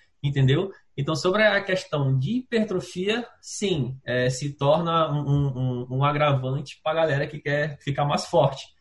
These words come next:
porque precisa da sobrecarga, essa sobrecarga s-, geralmente só tem mais na academia, certo? Mas sobre em questão de saúde, você pode treinar tanto em casa como num parque, numa praia, entendeu? Basta só saber adaptar os exercícios pra te poder ter um bom benefício.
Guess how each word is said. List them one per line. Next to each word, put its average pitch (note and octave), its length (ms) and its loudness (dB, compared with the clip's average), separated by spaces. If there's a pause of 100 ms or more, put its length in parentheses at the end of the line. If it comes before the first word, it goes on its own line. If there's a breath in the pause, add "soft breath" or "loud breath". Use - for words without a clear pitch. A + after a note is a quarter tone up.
(120)
porque C3+ 180 0
precisa D3+ 480 0
da F3 80 4
sobrecarga, D#3+ 880 -4
essa E3+ 140 -6
sobrecarga D#3 460 -4
s-, - 420 -16
geralmente F3+ 420 2
só E3+ 140 -2
tem E3+ 120 -2
mais E3 220 0
na F3 120 2
academia, F#3+ 840 -2 (500 soft breath)
certo? D3+ 360 2
Mas C#3+ 140 2
sobre D#3+ 200 -2
em - 20 0
questão E3 320 0
de C#3 100 2
saúde, B2 680 -2
você C3 260 -4
pode E3+ 220 -4
treinar F3 320 -2
tanto G#3 200 -6
em G#3 100 -2
casa D#3 400 4
como C#3+ 720 2 (340)
num C#3+ 180 -4
parque, B2 840 0
numa C3 300 -2
praia, B2 640 2
entendeu? A#2+ 480 -4
Basta D#3 320 0
só - 160 -4
saber F#3 320 0
adaptar F#3+ 800 0
os G#3+ 120 -2
exercícios G#3 640 -6
pra G3+ 140 -12
te - 80 -14
poder F3 200 -2
ter F3+ 120 -2
um F3+ 120 0
bom D3 280 2
benefício. F3+ 600 -4